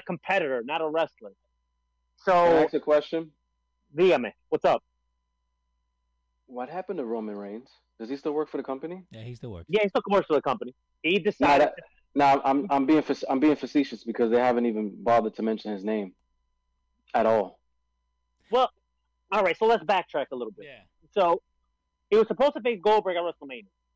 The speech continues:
Speaker 2: Right.
Speaker 1: He decided to pull out 'cause he's
Speaker 2: Mm-hmm.
Speaker 1: a cancer survivor.
Speaker 3: Mm-hmm.
Speaker 2: Last
Speaker 1: Rightfully
Speaker 2: minute.
Speaker 1: so. Yeah,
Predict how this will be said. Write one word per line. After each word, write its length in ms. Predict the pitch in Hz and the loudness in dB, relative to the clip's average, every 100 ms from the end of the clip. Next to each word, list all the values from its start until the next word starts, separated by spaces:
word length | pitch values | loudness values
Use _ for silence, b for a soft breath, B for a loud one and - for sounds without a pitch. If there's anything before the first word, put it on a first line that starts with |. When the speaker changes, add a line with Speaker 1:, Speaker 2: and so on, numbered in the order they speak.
| _ _ _ _ - | _ _ _ _ 0
Speaker 2:
Right. 200 | 135 - | 0 0
Speaker 1:
He 120 | 202 - _ - | -8 -16 _ -2
decided 400 | 190 180 160 165 _ _ _ _ _ 147 | 2 2 0 -4 _ _ _ _ _ -20
to 80 | - | -6
pull 200 | 208 185 | -2 0
out 240 | 147 143 - _ _ _ 143 | 0 -2 -4 _ _ _ -8
'cause 180 | 143 127 | -6 -4
he's 80 | 127 | 0
Speaker 2:
Mm-hmm. 120 | 139 139 | 0 0
Speaker 1:
a 80 | 135 - - - | -6 -12 -20 -18
cancer 60 | 185 | -12
survivor. 520 | 214 165 139 135 170 190 _ _ 120 | -8 -4 -2 -2 -6 -8 _ _ -20
Speaker 3:
Mm-hmm. 340 | 113 - - - | -20 -18 -2 4
Speaker 2:
Last 200 | 147 143 | 6 4
Speaker 1:
Rightfully 160 | 139 | 4
Speaker 2:
minute. 240 | 156 131 104 | 4 4 0
Speaker 1:
so. 760 | - _ _ _ _ _ _ - | -6 _ _ _ _ _ _ -8
Yeah, 160 | 165 | -6